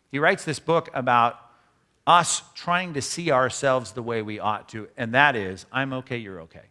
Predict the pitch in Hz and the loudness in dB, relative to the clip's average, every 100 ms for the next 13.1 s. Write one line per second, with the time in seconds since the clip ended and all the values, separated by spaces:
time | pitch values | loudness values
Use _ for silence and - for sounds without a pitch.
0 | _ 190 180 123 101 101 123 131 123 113 | _ -4 -4 -2 -6 -6 -8 -10 -10 -10
1 | 90 - _ _ _ 131 143 156 127 104 | -14 -18 _ _ _ -6 -2 0 0 0
2 | 98 104 104 113 117 101 107 98 98 143 | 0 -4 -12 -16 -16 -16 -18 -18 4 4
3 | 165 - 107 113 113 151 113 80 101 - | 4 -2 -12 -4 -4 -4 -6 -12 -16 -14
4 | 120 117 113 110 107 131 131 110 113 - | -12 -12 -14 -16 -6 -4 -4 -8 -12 -6
5 | 120 117 - 123 117 110 107 104 101 - | -6 -6 -2 0 2 0 -2 -6 -10 -16
6 | - - 117 117 120 120 123 123 113 117 | -18 -10 -6 2 4 4 2 0 2 0
7 | 135 123 123 - 135 131 120 127 120 - | -2 -8 -8 -8 -6 -6 -6 -6 -6 -4
8 | 123 120 123 123 120 123 131 127 127 127 | -4 -4 -4 -2 -2 -6 -8 -8 -8 -8
9 | 127 127 117 120 117 127 120 127 127 123 | -6 -6 -2 0 -2 -4 -4 -2 -2 -4
10 | 120 123 107 123 123 131 127 - 123 135 | -4 -4 -6 -6 -2 -2 -4 -6 -8 -6
11 | 123 120 123 127 131 135 117 123 123 117 | -6 -4 -4 -4 -6 -6 -4 -4 -2 -2
12 | 120 113 123 123 120 120 117 123 113 117 | -2 -4 -6 -6 -6 -8 -6 -6 -6 -6